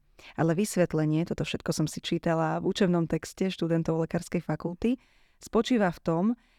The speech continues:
že antickí Gréci predpokladali, že duša v-, sídli v srdci a zápal bránice by mohol spôsobovať akékoľvek duševné ochorenie. To je staré historické vysvetlenie. V laickej predstave je schizofrénia často chápaná ako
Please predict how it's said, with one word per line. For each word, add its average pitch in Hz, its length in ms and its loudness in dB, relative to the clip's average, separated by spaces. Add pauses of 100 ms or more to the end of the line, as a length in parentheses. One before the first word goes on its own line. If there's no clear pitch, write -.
(120)
že 160 240 0
antickí 233 560 2
Gréci 185 640 0
predpokladali, 185 880 0
že 165 240 -2
duša 185 400 -4
v-, - 20 -20 (140)
sídli 160 400 -4
v - 60 -16
srdci - 340 0 (400)
a 175 80 2
zápal 185 320 2
bránice 160 480 0
by 151 80 0
mohol 151 240 -4
spôsobovať 156 720 -2
akékoľvek 160 640 -2
duševné 160 480 0
ochorenie. 160 560 0 (240)
To 202 80 0
je 185 320 2
staré 196 480 2
historické 175 480 -2
vysvetlenie. 170 800 -2
V 160 160 -6
laickej 208 480 0
predstave 190 800 0
je 170 160 0
schizofrénia 175 880 0
často 196 320 -2
chápaná 175 560 -2
ako 160 480 -6